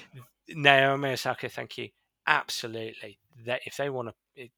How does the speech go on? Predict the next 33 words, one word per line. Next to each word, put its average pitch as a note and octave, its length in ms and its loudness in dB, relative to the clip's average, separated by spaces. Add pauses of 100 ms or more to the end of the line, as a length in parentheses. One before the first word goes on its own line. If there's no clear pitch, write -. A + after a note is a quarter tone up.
(320)
they're B2 360 -4
their A2 260 -8
own G#2 260 -10
boss. - 520 -16
They A2+ 180 -6
are A2+ 80 -6
their G#2 240 -10
own F#2+ 220 -14
people. - 360 -20 (720)
Um, G2 340 -12 (120)
but A2 140 -12
it G#2+ 200 -14
is G#2 160 -18 (140)
absolutely G#2+ 600 -8
imperative G2 600 -12
that - 160 -18
we - 140 -20
tool C3+ 300 -8
them G#2 180 -14
up - 260 -14 (800)
and G#2+ 200 -10
we G#2+ 160 -14 (100)
give A#2 240 -10
them A2 180 -12
the G2+ 120 -10 (180)
best, - 320 -10
healthiest, - 720 -12
and F#2+ 100 -16
safest - 480 -10
possible - 400 -14
environments F2+ 540 -16
that - 200 -20
they F#2 260 -12